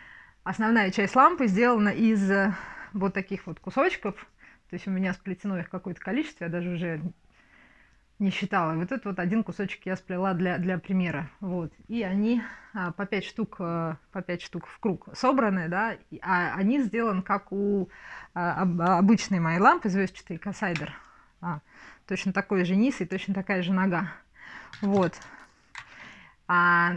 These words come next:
но что самое главное, что я хочу сказать, когда я закончила эту лампу, вернее, даже не так, когда я, м, когда лампа была наполовину готова, я вдруг в какой-то момент прямо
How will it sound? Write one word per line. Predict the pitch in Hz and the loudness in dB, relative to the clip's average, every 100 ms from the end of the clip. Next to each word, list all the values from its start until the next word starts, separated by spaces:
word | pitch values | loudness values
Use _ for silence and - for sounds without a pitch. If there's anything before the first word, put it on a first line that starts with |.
| 143 | 2
но | 196 190 | 2 2
что | 180 233 | 0 -2
самое | 226 214 202 190 185 | 0 0 2 0 2
главное, | 190 208 185 160 | 6 6 4 -2
что | - - | -6 -6
я | 156 | -8
хочу | 165 - 180 147 - | -8 -8 -6 -6 -10
сказать, | - 180 180 160 - 143 - _ | -6 0 0 -2 -10 -20 -20 _
когда | 180 175 185 | -6 -2 -2
я | 170 170 165 185 | -2 -2 -2 -2
закончила | 165 208 180 - 165 | -4 -2 -4 -4 -6
эту | 123 - 160 | -6 -6 0
лампу, | 202 311 - 170 - | 2 0 -8 -12 -8
вернее, | 185 196 185 | -2 2 2
даже | 160 175 175 | 2 0 2
не | 190 | 0
так, | 160 - | -2 -6
когда | 165 170 | -6 -2
я, | 175 160 | 0 -2
м, | - 185 - 185 | -4 -6 -4 -6
когда | - 160 175 170 - - - | -4 2 2 2 -2 -20 -2
лампа | 180 180 175 | 2 2 0
была | 156 180 175 165 | 0 2 2 2
наполовину | 202 185 180 180 196 175 160 | 2 2 0 2 2 0 -2
готова, | 185 - 247 302 156 156 - | -4 -2 -2 0 -2 -4 -8
я | 170 196 180 | 0 2 0
вдруг | 131 156 165 185 196 - | -2 -2 0 2 0 -2
в | 151 - - - | -10 -10 -14 -10
какой-то | 185 196 - | -6 -6 -4
момент | 165 196 254 330 | 0 0 0 -2
прямо | - 196 180 180 | -4 0 2 0